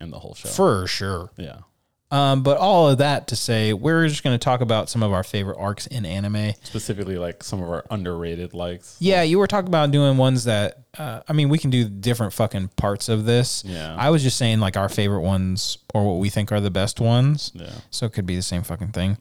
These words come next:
Speaker 1: Yeah.
Speaker 2: And then you were talking about ones that we like that other people fucking hate.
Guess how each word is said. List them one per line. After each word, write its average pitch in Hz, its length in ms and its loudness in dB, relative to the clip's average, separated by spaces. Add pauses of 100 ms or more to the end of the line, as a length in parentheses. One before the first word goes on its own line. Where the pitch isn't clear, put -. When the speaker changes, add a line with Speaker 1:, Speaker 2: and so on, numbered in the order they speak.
Speaker 1:
Yeah. 78 100 -14 (300)
Speaker 2:
And 110 160 0
then 104 160 0
you 107 100 2
were 113 80 2
talking 110 320 0
about 98 220 0
ones 101 400 -2
that 92 320 -2
we 110 200 2
like 104 380 0
that 95 200 0
other 98 260 0
people 107 320 0
fucking 101 340 -2
hate. 107 380 -2